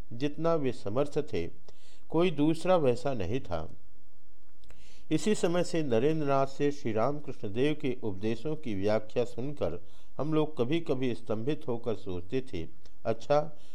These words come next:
ये उपदेश हमने भी तो श्री रामकृष्ण देव से सुना है, किंतु उनके भीतर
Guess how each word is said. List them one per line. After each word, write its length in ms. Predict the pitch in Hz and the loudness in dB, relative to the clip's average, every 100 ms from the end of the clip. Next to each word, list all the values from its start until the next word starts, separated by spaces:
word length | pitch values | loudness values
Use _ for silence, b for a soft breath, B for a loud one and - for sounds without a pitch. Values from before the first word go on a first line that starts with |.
| b | b
ये 220 | 156 180 - | 2 2 2
उपदेश 460 | 156 131 165 165 135 | 0 2 0 2 0
हमने 300 | 131 151 170 | 0 2 2
भी 180 | 143 | 2
तो 200 | 151 147 | 2 2
श्री 260 | 143 - 117 | 0 0 0
रामकृष्ण 580 | 113 131 139 143 - 98 | 2 2 0 -2 -2 0
देव 180 | 104 135 | 0 0
से 200 | - 98 | 0 -2
सुना 320 | - 98 120 | -2 0 0
है, 240 | 92 82 - b b b b - | 0 -2 -2 b b b b 0
किंतु 260 | 170 170 | 0 2
उनके 300 | 185 165 175 | 2 2 0
भीतर 440 | 131 143 147 147 | 2 2 4 2